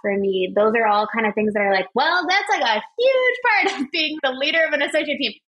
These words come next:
So you might not be a good fit for that. However, it doesn't mean that those things are, like, not able to be learned, if that makes sense. If you can be humble enough to learn and be a good student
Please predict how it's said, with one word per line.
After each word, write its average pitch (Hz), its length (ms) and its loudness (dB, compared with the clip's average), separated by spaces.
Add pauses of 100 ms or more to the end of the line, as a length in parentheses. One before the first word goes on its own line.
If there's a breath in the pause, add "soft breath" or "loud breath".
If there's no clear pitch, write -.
So 320 60 2
you 311 220 -2
might 330 160 -2
not 320 180 0
be 330 80 -4
a 294 60 -4
good 302 200 -2
fit 320 200 -8
for 226 120 -8
that. 196 200 -2 (520)
However, 247 760 -2 (280)
it 254 120 -2
doesn't 320 260 0
mean 285 180 -6
that 247 200 -6
those 226 160 -8
things 233 180 -10
are, 214 100 -2
like, 190 160 -4 (140)
not 196 360 -6 (340)
able 196 180 -8
to 196 80 -12
be 180 140 -6
learned, 170 520 -8 (200)
if 208 140 -6
that 139 180 -4
makes - 180 -12
sense. - 340 -10
If 226 140 -2
you 254 180 2
can 254 200 2
be 233 460 2 (140)
humble 214 460 2
enough 196 300 0 (160)
to 190 140 -2
learn 233 320 0
and 202 100 -2
be 202 100 2
a 196 100 2
good 196 200 0
student 214 500 0